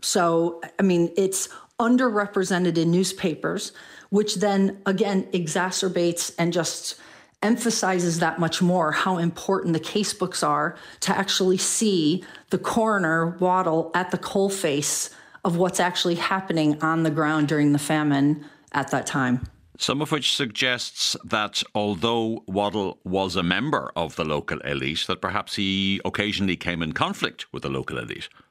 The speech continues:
Speaker 1: He did. I mean, the, the role of the coroner, he's representative of coroners at the time that were always at a site of conflict. So they're, they're elected or appointed, um, and they're in this role.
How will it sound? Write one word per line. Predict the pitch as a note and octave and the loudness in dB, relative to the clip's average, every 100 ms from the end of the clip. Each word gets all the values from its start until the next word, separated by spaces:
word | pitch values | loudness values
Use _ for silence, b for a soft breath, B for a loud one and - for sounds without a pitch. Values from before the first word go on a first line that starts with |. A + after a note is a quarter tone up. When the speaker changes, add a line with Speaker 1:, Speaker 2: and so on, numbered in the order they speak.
| b - - _ | b -20 -20 _
Speaker 1:
He | - F#4 | 0 0
did. | D#4 D#4 F#3 F#3 | 4 4 4 2
I | A3 | 2
mean, | B3 - | 2 2
the, | - | 0
the | C#4 G#3 B3+ | 0 0 0
role | A3 B3 C4 | 4 4 4
of | C4 | 2
the | B3+ | 0
coroner, | - A#3+ A#3 A3+ E3 E3+ - - _ _ - | -2 0 2 2 2 -2 -4 -14 _ _ -8
he's | - D4 | 0 2
representative | C4 C4+ C4+ B3 A#3 A#3 F#3 E3+ E3+ | 4 2 2 2 2 4 2 0 0
of | F3 E3+ D#3 B B | 0 0 -2 B B
coroners | - - B3+ A3+ G#3+ | -6 0 2 2 0
at | G3+ | 0
the | F#3 | -2
time | F3+ - G#3+ F3 D3+ | -2 0 2 2 2
that | F#3 | 2
were | F#3+ | 2
always | F#3+ F#3+ G3+ G3 E3+ D3 - B B B B _ - | 2 2 4 4 4 2 -2 B B B B _ -4
at | F3+ | 0
a | |
site | F3 - F3+ | 0 0 0
of | E3 - | 0 -2
conflict. | - G#3+ G#3+ - C#3+ - - B B B | -2 0 0 0 -4 -4 -10 B B B
So | - B3+ A#3+ | 0 2 2
they're, | A3+ A3 G#3 - | 2 0 -2 -8
they're | A3 G#3+ A#3 | -4 2 2
elected | A3 G3 G3+ G3+ F#3+ G3+ | 4 2 0 0 2 2
or | F3 F3 - - - | 2 0 -4 -16 -14
appointed, | D#3+ C#3+ C#3 G3 G3 - | -4 0 2 2 -2 0
um, | F#3 F3+ F#3+ - | 2 4 2 2
and | F#3+ G3 | 2 2
they're | G3 | 4
in | A#3+ C4 | 4 6
this | A3+ - | 4 2
role. | A#3 A#3 D3 D#3 | 2 2 2 0